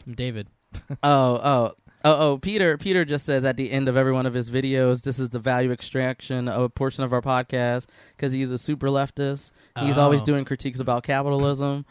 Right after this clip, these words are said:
Speaker 2: So this is also our value extraction portion of the podcast where we tell you where to follow us. We tell you to access, to like us on, you know,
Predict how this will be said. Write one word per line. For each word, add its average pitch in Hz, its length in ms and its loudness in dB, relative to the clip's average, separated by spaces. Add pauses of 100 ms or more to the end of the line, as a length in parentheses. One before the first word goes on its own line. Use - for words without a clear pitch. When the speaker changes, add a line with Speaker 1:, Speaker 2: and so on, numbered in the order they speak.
(220)
Speaker 2:
So 127 460 4
this 139 200 0
is 139 120 -4
also 180 520 2
our 165 240 4
value 160 320 4
extraction 156 640 -2
portion 156 300 -2
of 147 80 -4
the 147 80 -6
podcast 151 580 0
where 135 160 -2
we 131 80 -4
tell 135 160 -2
you 131 100 -2
where 131 80 -2
to 117 60 -10
follow 214 380 -2
us. 196 220 -2 (280)
We 143 320 0
tell 143 220 0
you 139 140 0
to 131 40 2
access, 135 440 -2
to 123 100 -6
like 131 280 -2
us 127 180 -2
on, 123 380 -2
you 135 100 -2
know, 117 280 0